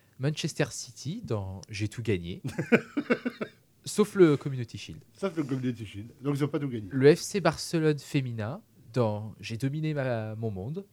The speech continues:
Speaker 2: C'est ça.
Speaker 1: L'écurie Red Bull dans Je n'ai pas d'adversaire.
Speaker 2: <laughs> J'ai pas d'amis.
Speaker 1: Le Real Madrid basket pour encore une.
Speaker 2: <laughs>
Speaker 1: Et enfin,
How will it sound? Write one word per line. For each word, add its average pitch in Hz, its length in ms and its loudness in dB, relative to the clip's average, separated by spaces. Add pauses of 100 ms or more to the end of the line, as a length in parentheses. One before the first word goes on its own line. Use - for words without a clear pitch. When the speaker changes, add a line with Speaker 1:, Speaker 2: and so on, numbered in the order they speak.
(100)
Speaker 2:
C'est 107 160 -10
ça. 95 180 -14 (600)
Speaker 1:
L'écurie 170 480 0
Red 165 220 2
Bull 147 300 -4 (200)
dans 120 320 2
Je 110 100 -8
n'ai 120 80 -2
pas 156 120 2
d'adversaire. 127 640 0 (500)
Speaker 2:
<laughs> - 460 -8
J'ai 143 180 -8
pas 165 180 -6
d'amis. 120 340 -6 (180)
Speaker 1:
Le 131 180 6
Real 160 300 4
Madrid 165 400 -2
basket 143 720 -4
pour 123 500 0 (160)
encore 143 340 4
une. 165 200 -2 (160)
Speaker 2:
<laughs> 107 960 -8
Speaker 1:
Et 160 80 4
enfin, 170 480 2